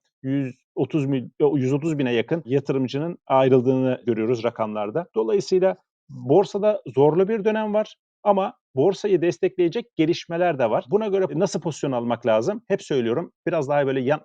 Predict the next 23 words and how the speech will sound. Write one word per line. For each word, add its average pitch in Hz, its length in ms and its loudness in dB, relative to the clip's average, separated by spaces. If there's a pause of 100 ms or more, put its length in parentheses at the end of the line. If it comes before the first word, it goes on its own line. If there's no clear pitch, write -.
(140)
kağıtlardan, 117 520 -4
iki 143 200 -10
bin 127 60 -6
yirmi 123 260 -2
iki 120 160 -10
yılında 120 500 -4
olduğu 123 340 0
gibi 117 180 -6
yan 120 200 -4
hisselerde 117 520 -4
değil 143 240 -2
ama 123 200 -2 (200)
ana 151 180 2
hisselerde 131 720 0
orta 135 400 0
ve 180 100 4
vadeli, 147 460 -2 (280)
orta 123 280 0
ve 156 40 -4
uzun 143 340 -2
vadeli 147 300 2
portföy 135 340 -2
oluşturmak 120 560 -4